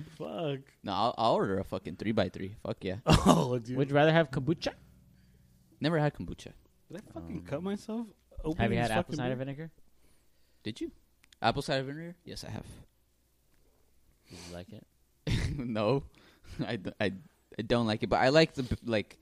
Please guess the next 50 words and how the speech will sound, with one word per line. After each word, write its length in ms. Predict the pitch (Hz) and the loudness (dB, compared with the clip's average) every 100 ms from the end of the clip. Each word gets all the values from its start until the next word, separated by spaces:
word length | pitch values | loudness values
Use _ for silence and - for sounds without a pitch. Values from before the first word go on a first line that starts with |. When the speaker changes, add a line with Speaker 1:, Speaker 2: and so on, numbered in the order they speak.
| - | -8
Speaker 2:
using 320 | 131 131 123 | -4 -2 0
it 80 | 113 | 0
as 140 | 95 | -2
a 60 | 92 | -6
base, 500 | 85 98 123 - - _ _ _ _ _ _ _ | -6 -6 -6 -10 -18 _ _ _ _ _ _ _
you 60 | 104 | -8
know? 160 | 104 147 _ _ _ - | -6 -8 _ _ _ -16
Speaker 3:
Oh, 160 | 92 | -14
yeah, 180 | 90 90 - | -14 -16 -18
for 120 | 92 90 | -20 -18
cooking. 340 | 92 95 98 _ _ _ _ _ _ _ _ _ _ _ _ | -18 -18 -20 _ _ _ _ _ _ _ _ _ _ _ _
Speaker 2:
For 140 | - 135 | -6 -4
anything, 300 | 104 101 104 | -4 -6 -6
like 160 | 95 | -6
a 40 | 95 | -8
s-, 180 | - - | -10 -10
maybe 300 | 110 101 98 | -6 -4 -4
like 240 | 95 - | -6 -8
a, 280 | 90 90 92 - _ _ _ _ _ - - | -8 -8 -8 -14 _ _ _ _ _ -12 -4
a 20 | |
nice 320 | 101 98 - | -2 -2 0
little 160 | 104 95 | 0 2
dressing 400 | - 92 - 101 | 2 0 0 -4
or 80 | 107 | -2
something. 300 | 110 113 123 _ _ _ _ _ - | -4 -6 -10 _ _ _ _ _ -8
Speaker 3:
Oh, 280 | 95 87 80 | -2 0 0
I 40 | |
thought 120 | 82 85 | -2 -6
you 60 | |
meant, 140 | 82 85 | -8 -12
like, 160 | 90 | -16
for 80 | - - | -20 -20
cooking. 300 | - 82 82 - - | -18 -16 -16 -18 -10
Speaker 2:
Well, 100 | - | -4
that 120 | 196 117 | 0 2
Speaker 3:
Or, 40 | |
like, 120 | 123 | 2
Speaker 2:
too. 40 | - | 2
Speaker 3:
for 140 | 123 | 2
ribs. 320 | 101 113 120 | 2 0 -4
Speaker 2:
That 140 | 123 117 | -10 -10
Speaker 3:
You 60 | |
Speaker 2:
too. 80 | 139 | -6
Speaker 3:
can 40 | 135 | -6
use 120 | 131 | -6
that 140 | 123 | -8
shit 140 | 120 123 | -12 -14
for 80 | - | -12
Speaker 2:
Mm-hmm. 180 | - 139 | -8 -6
Speaker 3:
ribs. 320 | 214 - | -8 -12